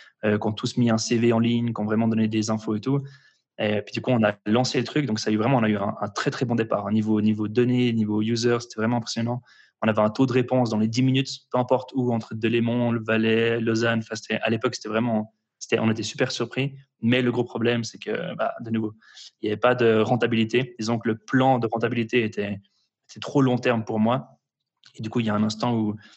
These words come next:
bah, j'étais un peu moins intéressé, intéressé à ce projet parce que je voyais que c'était dur de le rendre, euh, rentable, on va dire. Et puis, je pouvais pas vraiment en vivre. Et du coup, bah, entre-temps, j'ai trouvé d'autres projets qui m'ont un petit peu poussé chaque fois vers d'autres, d'autres chemins.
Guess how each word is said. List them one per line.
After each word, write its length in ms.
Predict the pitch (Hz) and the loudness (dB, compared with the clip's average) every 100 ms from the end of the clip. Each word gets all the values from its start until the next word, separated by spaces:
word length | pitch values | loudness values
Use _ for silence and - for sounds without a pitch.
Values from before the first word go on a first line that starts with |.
| - _ _ | -20 _ _
bah, 120 | 104 104 | 0 0
j'étais 220 | 104 113 | 0 -2
un 60 | |
peu 140 | 107 107 | -2 0
moins 340 | 110 123 131 | 2 2 2
intéressé, 560 | 127 117 120 113 - - | 2 0 0 -2 -6 -10
intéressé 360 | 113 113 113 120 | -6 -4 -2 -2
à 40 | |
ce 60 | - | -4
projet 320 | - 110 117 | -2 0 0
parce 140 | 110 | -2
que 100 | - | -4
je 80 | 107 | -4
voyais 240 | 107 113 113 | -2 -2 -2
que 60 | |
c'était 180 | - 110 | -4 -6
dur 240 | 110 117 | -2 -2
de 80 | 113 | 0
le 80 | 107 | 2
rendre, 300 | 107 110 107 | 2 2 0
euh, 160 | 101 98 - _ _ _ | -2 -4 -10 _ _ _
rentable, 440 | - 113 123 123 107 | 0 2 4 2 2
on 40 | |
va 80 | 104 | 0
dire. 260 | 117 113 104 _ - | -2 -4 -8 _ -14
Et 80 | 104 | -12
puis, 120 | 104 | -8
je 80 | - | -6
pouvais 120 | 110 | -2
pas 80 | 117 | 0
vraiment 240 | 113 113 | 0 2
en 60 | 107 | 0
vivre. 280 | 117 120 104 | 0 -2 -2
Et 20 | |
du 100 | 104 | -6
coup, 140 | 107 110 | -6 -2
bah, 100 | 104 | 0
entre-temps, 480 | 110 - 107 113 | -2 -4 -4 -2
j'ai 120 | 110 107 | -2 -4
trouvé 200 | - 110 | -6 -4
d'autres 180 | 110 | -4
projets 440 | - 110 107 110 110 | -4 -6 -4 -4 -4
qui 120 | 117 | -2
m'ont 80 | 110 | -2
un 40 | |
petit 160 | 110 - | -2 -4
peu 160 | 110 | -6
poussé 300 | 107 110 117 | -4 -6 -4
chaque 200 | 110 107 | -4 -4
fois 120 | - 107 | -4 -4
vers 160 | 104 | -4
d'autres, 420 | 107 117 113 - | -2 0 0 0
d'autres 200 | 117 110 | 0 0
chemins. 240 | 135 127 | 0 -2